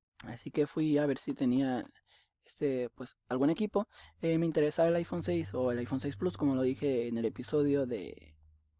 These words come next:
de Wack Islands número veintiuno, este, por los datos era nuevo y tal, pero, pero bueno, como no tenían, este, fui ante-, antier y no tenía, así que fui ya ayer y les dije, "Bueno, pues,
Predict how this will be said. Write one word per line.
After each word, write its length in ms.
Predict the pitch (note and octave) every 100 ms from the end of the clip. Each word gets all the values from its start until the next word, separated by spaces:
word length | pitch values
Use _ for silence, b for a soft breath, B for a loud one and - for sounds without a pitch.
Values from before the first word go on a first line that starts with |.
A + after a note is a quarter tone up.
| -
de 240 | E2 A2
Wack 280 | C3+ C#3 D3 D3+
Islands 580 | D3+ D#3 D#3 D3+ D#3 -
número 460 | C3+ B2+ A#2 D2+ - _ _ b b b b _ _
veintiuno, 540 | G#3+ G#3 - - F3 F#3+ B B B -
este, 840 | D#3+ - F3 E3+ D#3+ D#3 D3+ D3
por 140 | - D#3+
los 80 | -
datos 260 | D#3+ F#3+
era 100 | F#3
nuevo 200 | F#3+ G3+
y 40 | G3+
tal, 160 | A#3
pero, 320 | - F#3+ G2+ -
pero 160 | B2+
bueno, 260 | B2 C3 -
como 160 | - D3
no 120 | D3+
tenían, 460 | F#3 F#3 F#3+ F3 -
este, 420 | D#3 - D#3+ D#3
fui 340 | - D#3 D3+
ante-, 320 | D3+ D3 D3
antier 460 | A2+ G#2+ B2+ F#3+ A3
y 240 | - G#2 A#2
no 80 |
tenía, 240 | G2+ C#3 E3+
así 160 | D#3+
que 220 | A2 - B2
fui 240 | B2 B2
ya 140 | G#3
ayer 280 | F#3+ F#2+ -
y 60 | -
les 200 | - -
dije, 220 | G#3+ G#3+
"Bueno, 180 | C4 D4
pues, 200 | - -